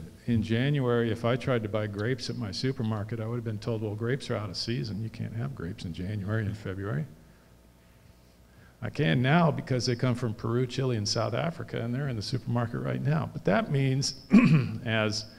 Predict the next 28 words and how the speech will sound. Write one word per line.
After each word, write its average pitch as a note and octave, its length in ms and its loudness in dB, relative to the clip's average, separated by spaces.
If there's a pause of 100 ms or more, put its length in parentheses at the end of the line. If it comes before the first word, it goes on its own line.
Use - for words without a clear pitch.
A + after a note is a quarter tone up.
(360)
Lester B2+ 320 2
Brown B2 380 2
and G#2 180 0
Bob A2 280 2
Glennon C3+ 360 0
have A#2 200 -2
pointed B2 300 4
out, A#2+ 400 4
and G#2+ 220 -4 (220)
World A2+ 220 -8
Watch A#2 260 -4
Institute G#2+ 460 0
and, G2+ 300 -2
and G#2+ 100 -4
Bob G#2 260 -2
Glennon G#2+ 320 -4
writes G2 280 -8
on G2+ 160 -8
water G#2 300 -2
issues, B2 400 -8 (560)
um, A#2 320 0 (720)
that C3 200 4
we're E3+ 140 6
using C#3 280 6
somebody C#3 360 6
else's D3+ 300 6
water. G#3 400 4 (400)
<clears throat> - 0 -